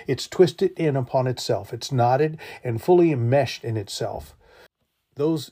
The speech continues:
endless loops of false thoughts, distracting ideas, snarled imaginations all turn in upon themselves.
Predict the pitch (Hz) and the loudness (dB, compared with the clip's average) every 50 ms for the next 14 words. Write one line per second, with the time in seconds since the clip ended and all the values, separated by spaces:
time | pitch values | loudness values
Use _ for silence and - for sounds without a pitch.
0 | _ _ - 170 185 202 190 175 180 170 - - - 135 139 143 123 - - - | _ _ -2 0 0 2 2 0 0 0 -2 -4 -4 -2 0 0 -2 -4 -8 -6
1 | - 113 104 - - - 160 156 156 151 - - - - - 127 131 127 127 - | -6 -6 -6 -6 0 4 4 6 6 4 0 -4 0 2 2 2 2 0 -4 -6
2 | - - - - - _ _ _ 143 127 - - - - 156 147 151 156 - 147 | -8 -8 -8 -8 -10 _ _ _ -8 -6 -6 -6 -4 2 2 2 2 2 0 0
3 | 127 123 120 113 107 101 120 117 113 113 117 113 - - 135 135 156 156 147 135 | 0 2 0 0 0 0 0 2 2 2 2 0 -2 0 4 6 6 8 6 6
4 | 120 117 113 107 110 107 107 104 101 - 110 107 110 107 - - 117 110 - - | 4 2 0 -2 -2 -2 -4 -4 -4 -4 -4 -2 -2 -4 -4 -4 -6 -8 -4 2
5 | 139 143 151 160 165 160 160 - - 135 131 131 127 120 120 120 117 113 98 - | 2 4 4 4 0 -2 -4 -6 -4 -2 -2 -2 -2 -2 -2 -2 -2 -2 -2 -2
6 | 110 104 104 104 95 92 98 - - 107 92 101 107 - | -2 -2 -2 -4 -8 -10 -8 -6 -6 -6 -6 -8 -12 -14